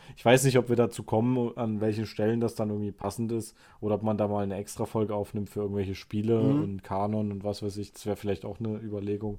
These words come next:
Speaker 2: Ja, na klar, man könnte
Speaker 1: Da
Speaker 2: mal
Speaker 1: kann
Speaker 2: so
Speaker 1: man dann einfach
Speaker 2: Specials
Speaker 1: noch mal drüber
Speaker 2: reinhauen.
Speaker 1: reden.
Speaker 2: Das
Speaker 1: Genau.
Speaker 2: ist ja nicht verkehrt.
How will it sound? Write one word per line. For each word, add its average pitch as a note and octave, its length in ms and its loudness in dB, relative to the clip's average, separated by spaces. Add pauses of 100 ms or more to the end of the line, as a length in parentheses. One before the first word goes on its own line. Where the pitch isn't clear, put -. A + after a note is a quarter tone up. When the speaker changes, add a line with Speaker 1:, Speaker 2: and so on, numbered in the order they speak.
(100)
Speaker 2:
Ja, C3 100 6
na C#3+ 100 10
klar, D#3 280 8
man A2+ 80 0
könnte F3 160 2
Speaker 1:
Da - 20 -
Speaker 2:
mal D#3 60 4
Speaker 1:
kann G#2 80 4
Speaker 2:
so G#2 60 4
Speaker 1:
man G#2+ 60 6
dann G#2+ 100 4
einfach F#3+ 120 8
Speaker 2:
Specials C3+ 220 4
Speaker 1:
noch G2 60 -6
mal B2 140 2
drüber A#2 140 -2
Speaker 2:
reinhauen. F2+ 160 -2
Speaker 1:
reden. G2 300 -2 (800)
Speaker 2:
Das G2 120 -8
Speaker 1:
Genau. F#2+ 120 -6
Speaker 2:
ist - 80 -6
ja G3+ 100 0
nicht G3+ 160 -8
verkehrt. - 480 -8